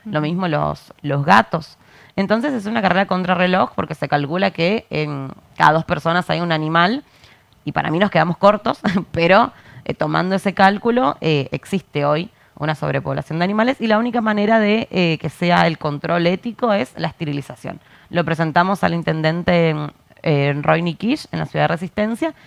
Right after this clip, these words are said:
Speaker 1: y también se lo presentamos al intendente Colo González en la, el municipio de Puerto Vilelas. Eh, bueno, y estamos pidiendo reuniones con los distintos intendentes. Seguramente también visitaremos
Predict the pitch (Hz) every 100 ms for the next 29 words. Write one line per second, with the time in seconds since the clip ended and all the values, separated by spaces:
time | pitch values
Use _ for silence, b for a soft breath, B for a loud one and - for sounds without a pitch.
0 | b b 226 247 226 240 254 226 175 180
1 | 170 175 196 214 175 170 160 151 156 170
2 | 185 170 160 - 165 175 165 180 180 220
3 | - b b b b _ - 180 180 175
4 | 170 175 165 180 190 180 156 156 202 214
5 | 233 277 370 - b b b b b _
6 | 202 202 262 214 - 233 254 233 202 202
7 | 226 233 185 180 247 - 160 151 139 190
8 | 190 185 - 156 170 185 247 226 180 165
9 | 156 160 - 165 - 160 147 151 151 160
10 | 147 151 165 165